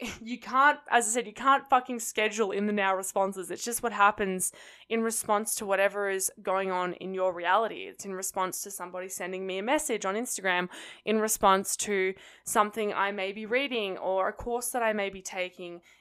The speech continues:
in response to something, like, outside of me. It's an external response. Through this external response, I now have this in the now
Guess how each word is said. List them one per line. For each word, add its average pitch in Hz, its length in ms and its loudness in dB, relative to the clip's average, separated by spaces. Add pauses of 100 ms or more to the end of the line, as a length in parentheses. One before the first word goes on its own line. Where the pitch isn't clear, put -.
in 233 140 0
response 208 520 0
to 208 140 -6
something, 180 500 -2
like, 185 240 -6 (100)
outside 220 580 8
of 202 100 -2
me. 165 180 -10
It's - 140 -12
an - 200 -6
external 226 460 0
response. 202 640 -6 (400)
Through 269 320 0
this 269 240 0
external 208 440 0
response, 180 600 -4
I 190 100 -4
now 196 340 4
have 175 520 -2 (340)
this - 280 -2 (100)
in 214 180 2
the 220 80 2
now 180 520 4